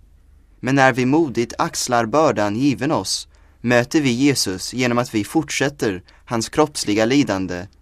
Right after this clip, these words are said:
på jorden. Och han ger oss det hopp, vilken övervinner dagens lidande, därför att han omvandlar vår kropp och vår själ.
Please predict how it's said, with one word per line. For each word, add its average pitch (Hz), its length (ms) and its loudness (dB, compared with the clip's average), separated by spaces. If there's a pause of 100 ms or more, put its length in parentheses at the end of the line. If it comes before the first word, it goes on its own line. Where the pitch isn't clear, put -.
på 131 120 -2
jorden. 95 440 -2 (400)
Och - 260 -6
han 131 260 2
ger 147 220 4
oss 131 160 -2
det 117 200 0
hopp, 160 400 -6 (420)
vilken 117 300 -2
övervinner 131 640 2
dagens 107 440 2
lidande, 104 460 0 (320)
därför 113 300 0
att 113 100 -2
han 127 420 0
omvandlar 117 800 0
vår 104 140 -6
kropp - 440 -4 (260)
och 117 200 -10
vår 120 140 0
själ. 110 420 -4